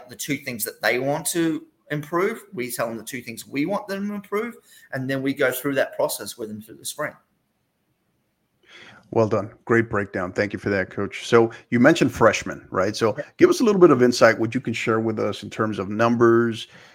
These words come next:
Speaker 2: uh, what has you excited about this incoming, uh, incoming recruiting class of freshmen that, that are inbound to you there in Corpus?
Speaker 1: Yeah, so this class is actually very different for us. So we're bringing in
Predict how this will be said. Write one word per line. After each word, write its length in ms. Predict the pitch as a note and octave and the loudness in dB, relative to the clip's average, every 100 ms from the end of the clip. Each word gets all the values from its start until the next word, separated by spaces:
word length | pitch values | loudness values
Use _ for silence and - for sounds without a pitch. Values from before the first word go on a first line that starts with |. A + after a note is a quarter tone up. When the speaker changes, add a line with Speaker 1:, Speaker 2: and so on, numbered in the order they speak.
| _ A2+ A2+ | _ -12 -2
Speaker 2:
uh, 220 | G2+ G2 F#2+ | 0 0 0
what 200 | G#2 A2+ | -2 -2
has 180 | A#2 | -2
you 140 | A2 A2 | -4 -6
excited 420 | - A#2 A2 A2 | -4 -2 -2 -2
about 380 | G#2 G2+ G2 _ | -4 -6 -6 _
this 240 | B2+ - | -10 -10
incoming, 680 | - A2+ A2+ A2 A2 A2 A2 | -8 -8 -4 -4 -4 -6 -8
uh, 360 | G2 G#2 G#2 G#2 - _ | -6 -4 -4 -6 -12 _
incoming 440 | B2 B2 C#3+ C3 A#2 | -10 -4 -2 0 0
recruiting 400 | A#2 B2+ B2+ A2+ | -2 -4 -4 -4
class 360 | - G#2+ - | -4 -4 -6
of 100 | G2+ | -14
freshmen 460 | - A#2 G#2 G#2 G2 | -6 -4 -4 -8 -8
that, 280 | G2+ G2+ G#2 | -8 -8 -6
that 120 | G#2+ | -6
are 140 | G2+ | -4
inbound 340 | G#2 A2 G2+ G2+ | -6 -6 -6 -6
to 100 | G#2+ | -8
you 180 | G#2 G#2 | -8 -6
there 240 | G2 G2+ | -4 -4
in 80 | G2 | -4
Corpus? 440 | - G#2 - - _ _ _ _ _ _ | -6 -6 -6 -20 _ _ _ _ _ _
Speaker 1:
Yeah, 180 | E3+ D4 | 0 2
so 200 | D4 E3 | 2 0
this 240 | E3+ A#3 | 4 2
class 360 | - A#3 A3 - | 2 -2 -2 0
is 80 | C#3+ | 0
actually 260 | D#3 C#3+ | 0 -4
very 420 | G#2+ G2+ C3+ C#3+ | -6 2 4 4
different 380 | G#2+ A2 - A#2+ | 0 -4 -4 -10
for 160 | - E2 | -6 -4
us. 300 | C#2+ - - | -4 -6 -8
So 380 | - C#3 C3 C3+ | -2 0 2 2
we're 160 | C#3 | -2
bringing 340 | C3+ D#3 F3 E3+ | -2 -6 -4 -6
in 260 | D#3 C#3+ | -4 -6